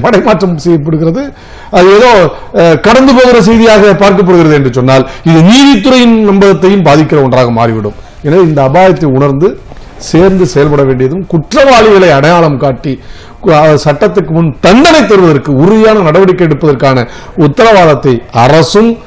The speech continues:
காவல்துறை நி-, காவல்துறை நிர்வாகமும் நிச்சயம் நாட்டு மக்கள் முன்னாடி அதை ஏற்படுத்தி ஆக வேண்டும்.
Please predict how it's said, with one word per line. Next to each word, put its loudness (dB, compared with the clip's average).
காவல்துறை 0
நி-, -2
காவல்துறை -2
நிர்வாகமும் 0
நிச்சயம் 0
நாட்டு 0
மக்கள் -4
முன்னாடி -2
அதை -2
ஏற்படுத்தி -6
ஆக -6
வேண்டும். -4